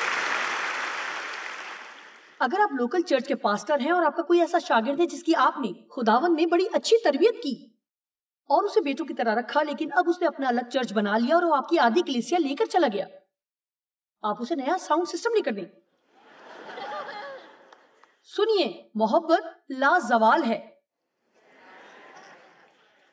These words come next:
नफरत, पछतावा और तल्ख रवैया हमेशा हार जाते हैं, लेकिन मोहब्बत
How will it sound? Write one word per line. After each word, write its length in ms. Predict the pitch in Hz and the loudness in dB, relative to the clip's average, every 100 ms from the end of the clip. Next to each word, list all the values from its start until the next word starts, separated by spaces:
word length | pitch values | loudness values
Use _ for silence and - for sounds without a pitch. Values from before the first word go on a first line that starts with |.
| _ _ - | _ _ -2
नफरत, 520 | 226 294 302 440 453 294 | 2 2 2 0 2 0
पछतावा 460 | 240 - 247 285 | 0 2 2 4
और 180 | 381 349 | 2 2
तल्ख 200 | 294 339 480 | 2 2 2
रवैया 340 | 247 226 302 | 0 2 0
हमेशा 340 | 277 247 294 359 | 0 -4 -2 0
हार 180 | 311 | 2
जाते 300 | 226 214 - | 2 0 -2
हैं, 80 | 185 | -6
लेकिन 280 | 185 175 220 | -6 -2 0
मोहब्बत 640 | 214 359 269 196 - - | 2 2 2 -2 -4 -20